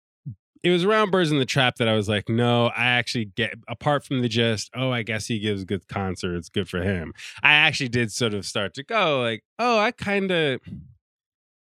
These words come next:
I fuck with the musical vision a little <laughs> bit." You know what I mean? And it was sort of, I think the one, I think the one thing about Birds in the Trap, and that is sort of s-, something interesting about Travis Scott going forward from that, is a relief, frankly,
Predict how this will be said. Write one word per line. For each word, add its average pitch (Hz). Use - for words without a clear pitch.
I 185
fuck -
with 190
the 151
musical 208
vision 226
a 170
little 180
<laughs> -
bit." 226
You 240
know 294
what 269
I 240
mean? 247
And 240
it 247
was 233
sort 254
of, 214
I 190
think 220
the 208
one, 208
I 185
think 254
the 220
one 196
thing 185
about 165
Birds 139
in 135
the 123
Trap, 110
and 123
that 110
is 147
sort 165
of 135
s-, -
something 226
interesting 160
about 139
Travis 127
Scott 117
going 110
forward 127
from 107
that, 98
is 101
a 165
relief, 160
frankly, 92